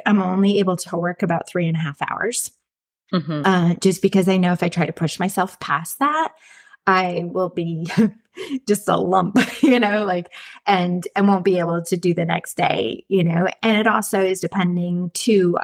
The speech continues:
Speaker 1: on if I'm doing public events during, you know, that time, or if I'm going to be doing a group and stuff. So I have to really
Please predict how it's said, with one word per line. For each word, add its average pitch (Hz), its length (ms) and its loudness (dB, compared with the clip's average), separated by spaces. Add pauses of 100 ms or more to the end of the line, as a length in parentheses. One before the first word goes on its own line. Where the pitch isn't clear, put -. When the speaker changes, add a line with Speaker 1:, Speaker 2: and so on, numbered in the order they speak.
Speaker 1:
on 160 380 -6 (100)
if 160 140 -6
I'm 165 220 0
doing 160 280 -2
public - 380 -2
events 190 400 -6
during, 175 500 2
you 180 160 -2
know, 160 180 2
that 156 180 -4
time, 165 440 0
or 151 220 0
if 156 140 -6
I'm 160 100 0
going 165 240 0
to 160 60 -2
be 160 100 -2
doing 160 320 -2
a 156 80 -12
group 208 420 0 (380)
and 196 180 6
stuff. 185 280 2
So 175 200 2
I 180 140 4
have 196 200 -2
to 233 160 4
really 185 720 2